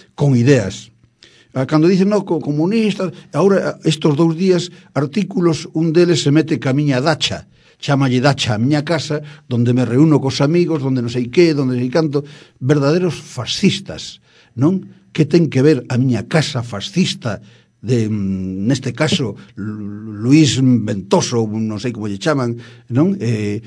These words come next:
que, mm, que pon un, un, un, un artículo miserable sobre a miña persoa, non? De, porque poño nos paneles do ayuntamiento que,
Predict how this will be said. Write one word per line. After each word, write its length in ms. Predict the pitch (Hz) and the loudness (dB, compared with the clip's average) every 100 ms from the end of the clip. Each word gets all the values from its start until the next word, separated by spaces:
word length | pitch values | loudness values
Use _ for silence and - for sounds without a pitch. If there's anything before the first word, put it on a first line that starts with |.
| - - | -16 -10
que, 140 | 117 | -6
mm, 560 | 117 117 113 104 104 104 | -2 -2 -2 -4 -8 -10
que 160 | 110 | -8
pon 400 | 92 98 175 175 | -8 4 6 8
un, 340 | 151 143 135 143 | 6 4 0 0
un, 140 | 139 139 - | -2 -2 0
un, 160 | 139 127 123 - - - | 2 2 -2 -12 -8 0
un 100 | 147 143 | 4 4
artículo 560 | 127 120 180 123 135 | 2 0 0 2 2
miserable 800 | 123 120 - 123 175 156 156 175 - - - | 2 0 0 4 6 6 4 2 -6 -18 -6
sobre 240 | 131 113 | -2 0
a 80 | 120 | 4
miña 240 | 139 120 | 2 2
persoa, 560 | 110 - 175 151 180 180 - - | -4 0 2 4 2 -6 -16 -2
non? 180 | 143 185 - - - | 0 0 -6 -18 -10
De, 80 | 113 | -4
porque 320 | 143 120 131 | -4 -2 -4
poño 560 | - 175 165 165 - | 2 6 6 4 0
nos 240 | 131 123 120 | -2 -2 -2
paneles 400 | 135 143 156 135 | 0 4 4 4
do 80 | 139 | 2
ayuntamiento 720 | 135 131 139 165 151 160 160 - - _ | 2 0 2 2 2 0 -4 -8 -20 _
que, 260 | - 180 | 6 6